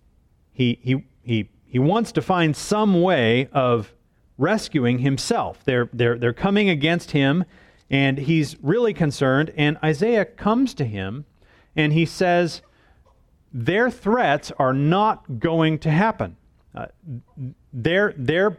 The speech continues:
plans against you will not come to fruition. It will not work." Uh, unconditional promise. This will not work. And then he tells Ahaz,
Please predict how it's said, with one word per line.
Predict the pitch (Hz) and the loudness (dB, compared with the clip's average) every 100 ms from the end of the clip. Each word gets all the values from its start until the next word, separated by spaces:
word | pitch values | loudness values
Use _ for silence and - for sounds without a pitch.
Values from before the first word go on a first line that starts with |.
| _ _ | _ _
plans | - - 208 240 226 | -6 -2 2 2 2
against | 196 160 185 202 - | 0 0 0 0 -2
you | 127 113 123 - _ | 0 0 -2 -8 _
will | - 123 180 240 | -8 -2 0 2
not | 233 220 208 - _ _ | 2 2 0 -4 _ _
come | 180 175 175 | -2 0 -2
to | - 156 | -2 -4
fruition. | - 165 139 120 104 | 0 0 2 -2 -4
It | 147 196 | -2 0
will | 190 226 | 0 2
not | 240 190 | 0 0
work." | 240 220 - - _ _ _ _ _ - | 0 -2 -8 -20 _ _ _ _ _ -18
Uh, | 50 _ _ - | -18 _ _ -6
unconditional | 202 277 247 196 220 - 202 | -2 0 0 0 -2 0 0
promise. | 160 214 220 104 - | 0 -2 -2 -4 -12
This | - 151 | -4 -2
will | 143 185 220 | 0 2 2
not | 226 170 | 0 0
work. | 131 113 - - _ _ | 0 0 -6 -20 _ _
And | 139 | 0
then | 175 | 2
he | 247 | 2
tells | - 202 170 | 0 0 2
Ahaz, | 123 101 98 95 107 | 0 0 -2 -4 -6